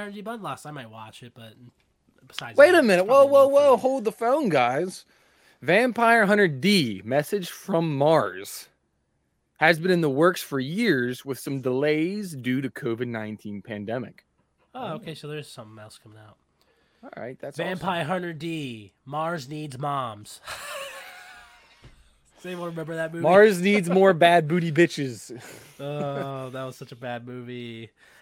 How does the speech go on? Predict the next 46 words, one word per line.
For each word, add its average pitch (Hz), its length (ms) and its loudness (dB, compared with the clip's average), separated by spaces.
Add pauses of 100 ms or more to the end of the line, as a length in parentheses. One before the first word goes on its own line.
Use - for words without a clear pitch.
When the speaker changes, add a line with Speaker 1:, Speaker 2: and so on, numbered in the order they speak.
(560)
Speaker 1:
Yeah, 170 300 -8
uh, 165 380 -4
I 190 80 -8
think 170 140 -12
it's 151 160 -16
low 139 160 -12
for 127 140 -20
me 117 240 -16
in 117 120 -18
replay 120 320 -16
value. 113 380 -16 (880)
Speaker 2:
Uh, 185 340 -10
I'd, 196 180 -6 (220)
I'd 202 120 -4
Speaker 1:
Although 202 140 -4
Speaker 2:
really - 20 0
Speaker 1:
it - 20 0
was 240 60 2
Speaker 2:
have 196 120 0
to 151 40 -8
Speaker 1:
nice 170 140 -2
Speaker 2:
be 139 40 -4
in 127 60 -6
the 127 60 -6
Speaker 1:
to - 40 -2
watch - 120 -2
Speaker 2:
mood. 233 80 -4
Speaker 1:
it - 40 -10
for - 100 -12
free 202 440 -10 (320)
on 147 160 -14
YouTube. 147 340 -16 (500)
Speaker 2:
Yeah, 135 180 -4
Speaker 1:
So - 100 -20
Speaker 2:
thank 143 200 -10
Speaker 1:
that - 80 -14
Speaker 2:
you, 165 120 -10
Speaker 1:
was - 20 -10
nice. 160 140 -12
Speaker 2:
YouTube. 104 260 -14 (1000)
And 131 220 -6
there 165 140 0
was 165 240 0
tits - 260 -8
in 143 80 -8
this. 107 320 -14